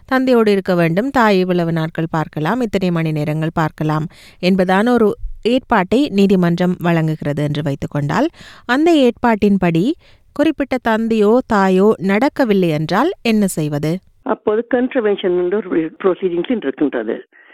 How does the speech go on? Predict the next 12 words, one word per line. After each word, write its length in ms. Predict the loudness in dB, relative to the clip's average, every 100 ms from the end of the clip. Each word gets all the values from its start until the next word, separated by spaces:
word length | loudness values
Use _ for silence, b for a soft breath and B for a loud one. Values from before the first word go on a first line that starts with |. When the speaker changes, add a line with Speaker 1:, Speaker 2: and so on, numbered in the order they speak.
| b
Speaker 2:
இப்ப 200 | -6 -4
நீங்கள் 320 | 0 2 2 0
வேண்டுமென்றே 640 | 2 2 2 0 0 2 0
சில 180 | 0 0
நேரத்திலே 460 | 2 2 0 2 2 0 0
நீதிமன்றத்தாலேயே 920 | 0 0 0 -2 -2 -2 -2 -2 -2 -4
கொடுத்த 340 | -4 -6 -4 -4
அந்த, 180 | -4 -4
அந்த 180 | -4 -2 0
ஆர்டர்ஸ் 460 | -2 -2 -6 -10 B B
அதை 200 | -4 -2
மீறினால், 640 | 0 0 0 -2 -2 -2